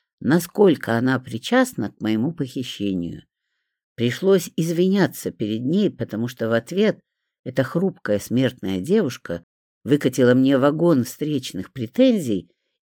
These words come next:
и обещание больше никогда не иметь со мной никаких дел, вообще никаких. Она даже демонстративно внесла меня в черный список в записной книжке телефона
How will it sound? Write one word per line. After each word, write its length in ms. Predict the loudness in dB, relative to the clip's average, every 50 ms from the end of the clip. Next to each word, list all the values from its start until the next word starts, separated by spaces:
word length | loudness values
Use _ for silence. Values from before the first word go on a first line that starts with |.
| _
и 160 | 0 0 2 2
обещание 720 | 0 0 0 0 -2 -2 -2 0 2 2 2 2 2 0
больше 460 | 0 0 0 0 0 0 -2 -4 -2 -2
никогда 480 | -2 0 -2 -2 -2 -2 -2 0 0
не 200 | 2 2 2 2
иметь 300 | 2 4 2 2 2 0
со 140 | -2 -2 0
мной 400 | 0 2 2 2 2 0 -2 _ _ _ _ _ -2
никаких 600 | -2 0 0 -2 -4 -4 -4 -2 -4 -2 -4 -2
дел, 320 | 0 2 2 2 0 -2 _ _ _ _ _ _ _ -14
вообще 640 | -6 -2 0 2 2 0 -2 -4 -6 0 2 4 4
никаких. 680 | 4 4 2 -2 -6 -10 -10 -10 -14 -14 -14 -16 -20 _ _ _ _ _ _ _ _ _ _ _ _ _
Она 260 | -2 0 2 2 2
даже 260 | 2 0 0 0 -2
демонстративно 1040 | -2 0 2 2 2 0 0 -2 -4 -2 -2 -2 -2 -4 -4 -2 -2 -2 -2 -4 -6
внесла 440 | -6 -6 -8 -8 -6 -4 -4 -2 -2
меня 240 | -2 -2 -4 -6 -8
в 80 | -12
черный 420 | -12 -6 -4 -4 -4 -4 -4 -8 -10
список 560 | -12 -12 -8 -6 -6 -6 -6 -8 -14 -14 _ _ _ _ _ _ _ _ _ _
в 60 | -8
записной 500 | -6 -6 -6 -4 -6 -6 -2 -2 -2 -2
книжке 480 | -2 -4 -4 -2 -2 -2 -4 -6 -12 -18
телефона 800 | -14 -10 -8 -8 -8 -8 -4 0 2 4 4 4 2 -2 -6